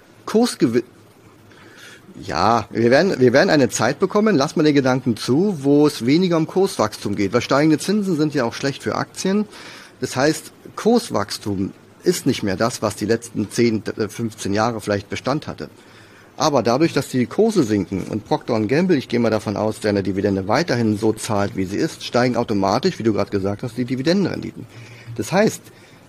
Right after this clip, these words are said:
die Renditen, die wir in den nächsten Jahren erzielen werden, die kommen über große Teile über die Dividende. Und deswegen freue ich mich eigentlich auch. Ähm, dann werden wir wahrscheinlich mal ein Video machen,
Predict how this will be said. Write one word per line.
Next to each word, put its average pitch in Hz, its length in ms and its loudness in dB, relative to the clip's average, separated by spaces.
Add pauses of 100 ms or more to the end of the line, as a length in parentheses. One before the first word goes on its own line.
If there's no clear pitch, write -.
(100)
die 123 160 6
Renditen, 151 500 4
die 120 180 4
wir 107 140 6
in 98 80 0
den 104 100 4
nächsten 120 340 0
Jahren 107 260 0
erzielen 170 480 0
werden, 92 280 -6
die - 60 -12
kommen 127 340 2 (120)
über 104 320 0
große 120 540 2
Teile 107 440 0
über 107 200 0
die 104 120 0
Dividende. 131 500 2 (760)
Und 110 140 -6
deswegen 127 560 4 (320)
freue 175 240 2
ich 208 60 -2
mich 107 160 -2
eigentlich 92 320 -2
auch. 120 240 2 (100)
Ähm, 104 460 2
dann 104 140 0
werden 120 140 6
wir 120 80 4
wahrscheinlich 117 300 2
mal 113 100 2
ein 107 60 2
Video 139 160 2
machen, 151 300 2